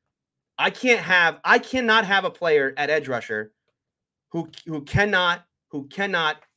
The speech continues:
contain the edge in run defense, or, or, or allow quarterbacks to break contain, because that was another thing that I thought Avery did really poorly on Saturday. He was a negative in the run defense,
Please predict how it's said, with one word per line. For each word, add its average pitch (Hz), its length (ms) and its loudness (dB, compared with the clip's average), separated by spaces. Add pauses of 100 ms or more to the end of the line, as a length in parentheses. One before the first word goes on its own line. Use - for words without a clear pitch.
(200)
contain 170 400 -8
the 151 140 -4
edge 123 360 -6 (300)
in 131 140 -10
run 113 160 -6
defense, - 460 -20 (720)
or, 208 400 8
or, 214 320 8 (200)
or 180 400 4
allow 185 380 -2
quarterbacks 175 520 -4
to 156 80 -10
break 151 280 -4
contain, 139 320 -10
because 127 180 -12
that 220 100 0
was 190 100 -8
another 180 220 -6
thing 131 380 -10 (320)
that 147 120 -2
I 139 80 -2
thought 143 160 -6
Avery 143 260 -2
did 131 160 -6
really 156 320 -4
poorly 139 560 -4 (260)
on 117 180 -12
Saturday. 104 400 -8 (200)
He 208 80 -6
was 233 180 0
a 156 280 -2 (240)
negative 247 480 2
in 247 100 0
the 208 80 0
run 180 200 -4
defense, 139 560 -8